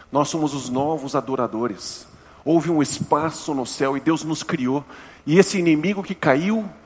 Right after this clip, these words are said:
ele olha pra você, "Meu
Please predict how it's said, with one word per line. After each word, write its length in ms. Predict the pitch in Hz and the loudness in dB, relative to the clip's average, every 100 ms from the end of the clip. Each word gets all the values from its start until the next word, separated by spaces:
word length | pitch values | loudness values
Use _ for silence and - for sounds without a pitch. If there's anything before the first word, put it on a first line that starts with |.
| - - - | -20 -14 2
ele 160 | 156 | 4
olha 160 | 160 202 | 4 2
pra 120 | 165 | 0
você, 520 | 151 147 - 202 190 - - - - _ _ _ - - _ | -2 -2 4 4 4 -4 -20 -20 -20 _ _ _ -10 -10 _
"Meu 220 | 135 120 | -6 -6